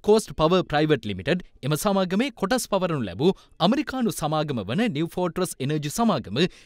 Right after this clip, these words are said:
නීතිපතිවරයා ඇතුළු පිරිසක් නම් කර තිබෙනවා. පෙත්සම්කරුවන් පවසන්නේ කෙරවලපිටිය යුගදනවි බලාගාරය අයත් සමාගමේ ශ්‍රී ලංකා රජයට අයත් කොටස් වලින් සියයට හතළිහක් වග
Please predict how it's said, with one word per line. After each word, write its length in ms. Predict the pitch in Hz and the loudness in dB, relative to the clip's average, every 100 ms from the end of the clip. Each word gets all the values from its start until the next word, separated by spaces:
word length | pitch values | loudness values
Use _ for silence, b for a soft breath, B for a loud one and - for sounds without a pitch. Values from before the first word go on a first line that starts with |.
| b | b
නීතිපතිවරයා 720 | 156 233 233 233 202 180 170 | 2 2 0 -2 -2 0 0
ඇතුළු 260 | 156 147 160 | 0 -4 -2
පිරිසක් 360 | 185 - 180 185 | -4 -4 -4 -4
නම් 160 | 175 113 | -4 -6
කර 160 | 104 | -6
තිබෙනවා. 400 | 147 135 110 95 - - _ _ - | -4 -2 -2 -6 -10 -20 _ _ 2
පෙත්සම්කරුවන් 640 | 160 - 156 143 139 131 113 | 2 4 0 2 0 2 0
පවසන්නේ 560 | 127 139 151 139 175 262 - | -2 -2 -2 0 0 -2 -2
කෙරවලපිටිය 600 | 170 196 185 175 165 240 104 | 0 0 -2 -4 -2 -2 -2
යුගදනවි 480 | 139 190 196 190 131 | 0 0 2 0 0
බලාගාරය 500 | 120 208 196 180 170 156 | 0 0 0 0 2 2
අයත් 180 | 156 - | 0 -2
සමාගමේ 480 | 139 127 104 101 196 B B | -2 -2 -2 -2 -2 B B
ශ්‍රී 120 | - 135 | -4 0
ලංකා 260 | 208 233 233 | 2 4 4
රජයට 320 | 247 262 233 226 | 4 2 2 0
අයත් 140 | 214 214 | 0 2
කොටස් 220 | 202 - | 0 0
වලින් 200 | 202 190 - | 2 0 2
සියයට 240 | 196 185 - | 2 0 0
හතළිහක් 520 | 247 262 131 101 - b b 208 | 0 0 0 -4 -10 b b 0
වග 220 | 151 | 2